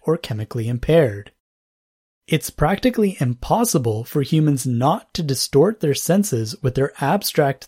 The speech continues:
thoughts or act purely off experiential knowledge. In other words, knowledge gained based exclusively off sensory inputs without biasing those inputs with our own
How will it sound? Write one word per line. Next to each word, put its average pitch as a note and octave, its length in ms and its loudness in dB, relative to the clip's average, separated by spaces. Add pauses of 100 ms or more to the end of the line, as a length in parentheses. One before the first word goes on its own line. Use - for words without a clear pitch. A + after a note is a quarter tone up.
thoughts D#3+ 460 0 (240)
or D#3+ 220 2
act D#3 340 -4
purely A3+ 440 2
off B2 320 -2
experiential A#2+ 840 -4
knowledge. A#2+ 680 -2 (420)
In B2+ 140 4
other A#2+ 240 4
words, A2 460 -2 (140)
knowledge C#3 420 2
gained A#2 380 -2
based A2+ 400 -2
exclusively D#3+ 880 -2
off A#2+ 360 -2
sensory D3+ 640 0
inputs C#3+ 640 -4
without C#3 460 0
biasing C#3 520 0
those G#2 200 -6
inputs G#2 560 -4
with B2+ 160 -2
our A#2+ 200 0
own D3 300 2